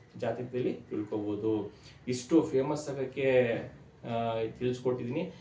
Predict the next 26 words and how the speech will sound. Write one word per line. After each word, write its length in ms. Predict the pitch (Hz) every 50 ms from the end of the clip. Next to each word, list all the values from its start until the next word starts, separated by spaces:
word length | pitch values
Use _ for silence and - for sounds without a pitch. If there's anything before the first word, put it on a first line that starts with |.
| - - - -
ನೆಕ್ಸ್ಟ್ 280 | 147 156 156 - - 220
ಎಪಿಸೋಡಲ್ಲಿ 600 | 208 - - 202 185 202 190 185 185 185 175 151
ಇನ್ನೂ 140 | 151 165 175
ಇಂಪಾರ್ಟೆಂಟ್ 840 | 165 151 139 139 127 123 - - - 156 156 156 160 156 156 -
ಇನ್ಫಾರ್ಮೇಷನ್ಸ್ 640 | 139 131 127 - 139 131 135 135 - - 131 123 -
ಕೊಡ್ತಾ 280 | - 123 123 - 131
ಹೋಗ್ತೀನಿ. 460 | 127 123 123 - 131 120 123 127 131 - - - - - - - - 123
ಯಾರು 360 | 127 123 120 135 143 143 139
ವಾಸುದೇವ 520 | 135 123 117 120 - - 127 123 131 131 131 127
ಆಸ್ಟ್ರೋ 340 | 123 123 120 - - 131 123
ಗೋಲ್ಡ್ 580 | 123 127 127 123 120 120 120 120 - - - - - - - 143
ಚಾನೆಲ್ 340 | 135 135 143 143 143 135
ಸಬ್ಸ್ಕ್ರೈಬ್ 440 | 123 - 131 - - - 139 135 123
ಮಾಡ್ಕೊಂಡಿರೋ 520 | 123 123 120 - - 117 113 127 123 123 117
ಮಾಡ್ಕೊಳ್ಳಿ. 540 | 117 117 113 - - - 127 139 147 - - - - - - - - -
ನಾನು 300 | 127 131 147 165 185 180
ಈ 140 | 160 160 185
ಚಾನಲಲ್ಲಿ, 640 | 196 - 190 170 165 165 156 156 156 165 190 190 - - - - 160 143 139 131
ಆ, 240 | 127 127 127 127 127 - - - - - - - - - 117
ಜ್ಯೋತಿಷ್ಯ 480 | 113 139 156 160 190 185 180 190 190 180
ಶಾಸ್ತ್ರಕ್ಕೆ 500 | 175 170 151 151 - 160 156 - - 135
ವಿಚಾರ 220 | 131 156 147 143
ಬಿಟ್ಟು 300 | 143 139 139 127 - 139
ಯಾವುದೇ 360 | 131 127 120 120 127 127 131
ರೀತಿಯ 360 | 127 131 123 - 131 127 120
ದೋಷ 280 | 120 123 123 123 123